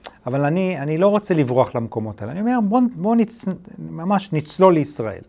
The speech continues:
מה קרה בעשורים האחרונים? שורה תחתונה, המדינה עודדה את התהליכים האלה, אפשרה לגופים מהמגזר השלישי להשתלט על עוד ועוד נכסים, עוד ועוד נתחים,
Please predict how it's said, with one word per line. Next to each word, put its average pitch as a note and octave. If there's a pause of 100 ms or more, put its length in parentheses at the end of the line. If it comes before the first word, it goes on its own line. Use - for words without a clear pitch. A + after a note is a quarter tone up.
(560)
מה F#3+
קרה F3+
בעשורים F3
האחרונים? E3+
שורה E3
תחתונה, F3 (400)
המדינה D3
עודדה B2
את C3
התהליכים C#3+
האלה, D#3+ (100)
אפשרה D3
לגופים B2 (340)
מהמגזר C3
השלישי B2
להשתלט B2+
על B2+
עוד C#3+
ועוד B2+
נכסים, D3
עוד C#3+
ועוד C3
נתחים, F#3